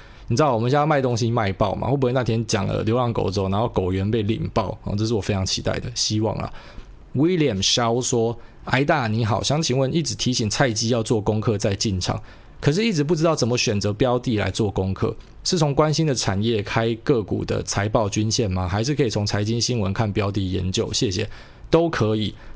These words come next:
但是老实讲，个股研究是一个硬功夫，哦，非常硬的功夫。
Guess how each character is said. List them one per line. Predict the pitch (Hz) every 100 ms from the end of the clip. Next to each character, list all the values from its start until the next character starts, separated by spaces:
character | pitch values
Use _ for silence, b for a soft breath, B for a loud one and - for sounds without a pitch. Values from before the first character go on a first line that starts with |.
| -
但 | 170
是 | 160 160
老 | 117
实 | 110
讲， | 120 104
个 | - 180 131
股 | - 101
研 | 95 98 107
究 | 131 104
是 | 123
一 | 101
个 | 104
硬 | - 127 98
功 | 101 95
夫， | 87 95 98 -
哦， | 110 104
非 | - 135 143
常 | 131 92 101
硬 | 143 101
的 | 90
功 | 90 98 90
夫。 | -